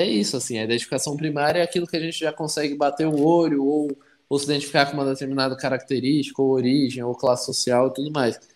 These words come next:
E a identificação secundária é a que todo mundo consegue ter com todo mundo, que é a empatia, uma ligação sentimental. É, não sei se eu fui muito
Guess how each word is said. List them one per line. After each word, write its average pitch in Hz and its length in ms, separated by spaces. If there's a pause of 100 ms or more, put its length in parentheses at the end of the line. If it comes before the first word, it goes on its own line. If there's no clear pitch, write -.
(160)
E 170 80
a 170 60
identificação 156 520
secundária 160 580
é 185 60
a 185 40
que 185 120
todo 196 240
mundo 202 180
consegue 196 380
ter 180 140
com 180 120
todo 180 200
mundo, 180 380 (340)
que - 80
é 127 40
a 127 40
empatia, 135 720
uma 120 140
ligação 120 420
sentimental. 113 1000 (420)
É, 101 340
não 123 160
sei 143 240
se 143 100
eu 139 60
fui 131 240
muito 143 360